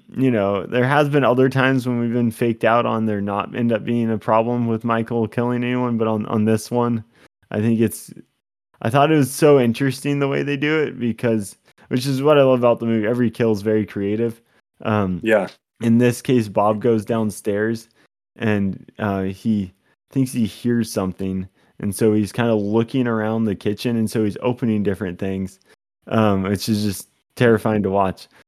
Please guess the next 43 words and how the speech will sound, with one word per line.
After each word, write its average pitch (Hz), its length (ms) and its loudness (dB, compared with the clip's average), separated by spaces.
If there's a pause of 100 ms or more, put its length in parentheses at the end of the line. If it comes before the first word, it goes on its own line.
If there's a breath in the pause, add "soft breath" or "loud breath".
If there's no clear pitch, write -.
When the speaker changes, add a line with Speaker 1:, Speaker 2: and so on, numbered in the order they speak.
(160)
Speaker 1:
But 123 180 4
and 123 120 2
Speaker 2:
Yeah. 117 60 4
Speaker 1:
eventually 127 440 4
he 131 240 4
opens 127 500 2
the 127 120 2
thing 120 360 2
that 107 120 2
Michael's 107 440 -2
in, 107 140 -2
which 110 160 0
I 127 100 4
think 151 160 2
is 139 140 2
just 139 180 -2
so 139 180 4
interesting 131 600 -4
'cause 127 300 -2 (420 loud breath)
from, 139 140 4
like, 127 180 4
the 127 140 0
other 135 240 2
side, 123 340 0
Michael's, 120 540 -2
like, 113 240 -2
a 110 40 -2
human 120 600 -2 (380 soft breath)
and 110 260 0
he 113 420 0 (560)
heard 117 440 -2
that 110 280 -2
Bob 107 280 -2
was 110 140 -2
coming 113 320 -2
down, 107 300 -4
so 117 200 0
he 107 80 2
hid 110 220 0
Speaker 2:
Yeah. 117 80 2
Speaker 1:
in 110 60 0
a 101 40 -6
closet, 110 640 0